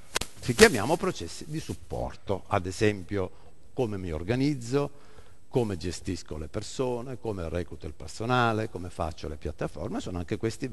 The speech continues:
visti in termini processuali. A questo punto i clienti di questi processi sono o esterni, i fornitori, o interni.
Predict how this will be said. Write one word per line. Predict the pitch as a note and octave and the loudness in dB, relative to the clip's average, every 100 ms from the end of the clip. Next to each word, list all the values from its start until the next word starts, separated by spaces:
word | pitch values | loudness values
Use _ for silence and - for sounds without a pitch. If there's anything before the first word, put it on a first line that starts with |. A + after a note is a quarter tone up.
| - | -4
visti | B2 A#2 - | 0 0 2
in | C3+ | 2
termini | G#2+ F#2+ G#2 | 2 4 4
processuali. | G2+ C3 - - C3+ G#2 D3 | 4 2 2 0 6 8 8
A | |
questo | C#3+ G#2 F3+ | 4 0 0
punto | - B2 A#2+ D3+ D#3 - - - - - - | 2 0 4 4 4 0 -8 -8 -8 -10 4
i | C3+ B2 | 6 8
clienti | D#3 E3 C#3+ B2 B2+ A2+ C#3+ | 8 12 12 12 8 6 6
di | A#2 | 6
questi | F#2+ A2 A2 G#2+ | 4 4 2 0
processi | F#2+ D#3+ - F2 F2+ A#2 | 0 0 2 2 2 -2
sono | - G#2 F#2+ | 0 2 4
o | A#2 A2+ | 6 6
esterni, | - - G#2+ F2+ C#2+ E2 | 4 6 8 8 6 2
i | E2 | -2
fornitori, | - F#2+ C#3 D#3 F2+ E2 F#2 A2+ | 0 0 0 0 0 0 2 2
o | G#2 | 2
interni. | G#2+ F2+ E2 C#2 C2 F2 G2 | 0 0 0 0 -2 -4 -6